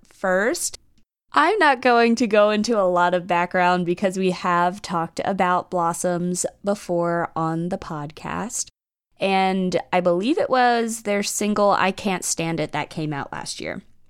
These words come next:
Don't remember a ton about what we said. I do remember the very long <laughs> intro I gave, though. And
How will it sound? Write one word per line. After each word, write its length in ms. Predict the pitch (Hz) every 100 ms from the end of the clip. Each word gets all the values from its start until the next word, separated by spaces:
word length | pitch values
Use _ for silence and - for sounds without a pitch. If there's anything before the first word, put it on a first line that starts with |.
| -
Don't 220 | 240 240
remember 420 | 240 220 214 208
a 80 | 196
ton 520 | - - 202 190 196 -
about 540 | 175 180 175 175 - - - _
what 160 | 190 190
we 100 | 190
said. 500 | - 190 175 175 185 - -
I 120 | - 190
do 280 | 185 196
remember 420 | 196 202 185 185 185
the 80 |
very 240 | 175 175 175
long 240 | 175 170
<laughs> 60 | 196
intro 320 | 247 269 311
I 160 | 254 269
gave, 280 | 254 262
though. 300 | 262 262 269 320 _ _ _ _
And 680 | 214 214 220 214 214 208 220